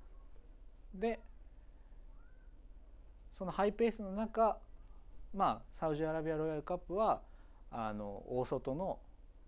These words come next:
後方から。で、朝日杯は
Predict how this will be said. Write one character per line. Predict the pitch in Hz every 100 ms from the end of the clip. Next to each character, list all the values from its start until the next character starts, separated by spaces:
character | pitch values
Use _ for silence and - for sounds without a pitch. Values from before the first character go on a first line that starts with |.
| - -
後 | 120
方 | 113 104
か | 113
ら。 | 165 - - - - - - - - - - - -
で、 | 202 - - - - - - - - -
朝 | 139 151
日 |
杯 | - 143 135
は | 208 156